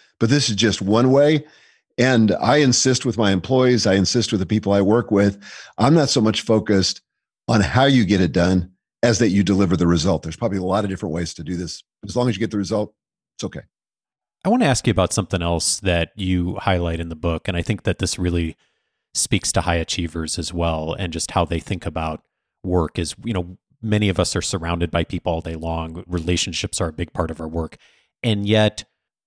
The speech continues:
Speaker 2: I think we tend to think about that as a proxy for friendships. And when I think about non-achievement and some of the things that you and Megan talk a lot about in the book, that the importance of friendships. And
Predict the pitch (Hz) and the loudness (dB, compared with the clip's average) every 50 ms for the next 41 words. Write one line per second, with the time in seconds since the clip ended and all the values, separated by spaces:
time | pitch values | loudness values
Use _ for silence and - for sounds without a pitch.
0 | _ - - 165 165 - - 139 120 - - - - - 101 98 - - 110 92 | _ -6 -4 -4 -4 -2 0 0 0 0 -2 -4 -4 -2 -2 -2 -2 -2 -2 -2
1 | - _ - 120 101 90 - 95 80 78 85 82 82 80 80 - _ _ _ _ | -4 _ -4 -4 -2 -2 -2 -2 -2 0 -2 0 0 -2 -2 -4 _ _ _ _
2 | _ _ _ _ _ - - 98 90 90 87 - 87 - - - 101 82 78 - | _ _ _ _ _ -2 0 2 2 2 2 -2 -4 -6 -4 0 0 0 0 0
3 | - - - 85 76 76 78 - _ _ _ - 95 82 80 80 78 78 - _ | -4 -8 -8 -8 -8 -12 -14 -18 _ _ _ -10 -8 -8 -8 -8 -10 -12 -16 _
4 | _ - - 127 110 107 104 - - 82 - - - - - _ _ _ _ _ | _ -6 -4 -2 -2 -2 -4 -6 -8 -8 -8 -10 -12 -12 -14 _ _ _ _ _
5 | _ _ _ - 117 104 98 95 95 95 101 101 98 92 - 135 131 - 113 92 | _ _ _ -4 -2 -2 -2 -2 -2 -2 -2 0 0 0 -2 -2 -2 0 0 2
6 | 95 92 87 85 - _ _ _ _ _ - 95 92 92 92 92 87 82 - - | 2 2 2 2 -2 _ _ _ _ _ -12 -8 -4 -2 -2 -2 -2 -2 -4 -2
7 | 104 92 - - 80 78 73 - 107 90 82 80 - - 90 85 76 - 87 78 | -2 -2 -4 -6 -10 -10 -8 -6 -6 -6 -6 -6 -6 -6 -6 -6 -4 -6 -6 -6
8 | - _ _ _ - - 92 85 80 82 82 85 82 85 82 76 - - 92 85 | -8 _ _ _ -6 -4 -4 -4 -4 -4 -6 -4 -4 -6 -8 -8 -6 -4 -4 -2
9 | - - 82 80 80 78 78 82 82 80 78 78 78 78 95 90 82 - - - | -2 -4 -6 -6 -8 -10 -10 -10 -10 -10 -10 -12 -6 -2 0 0 0 -2 -6 -12
10 | - 107 92 85 - _ _ - 117 98 92 92 85 - - - 131 139 139 110 | -8 -6 -6 -6 -6 _ _ -14 -8 -6 -6 -6 -6 -8 -8 -4 -4 -2 -2 -2
11 | 92 - - - - - 82 78 - - 87 - - - - 107 90 87 82 | -4 -6 -6 -6 -8 -8 -10 -8 -8 -10 -8 -8 -10 -8 -6 -6 -4 -4 -6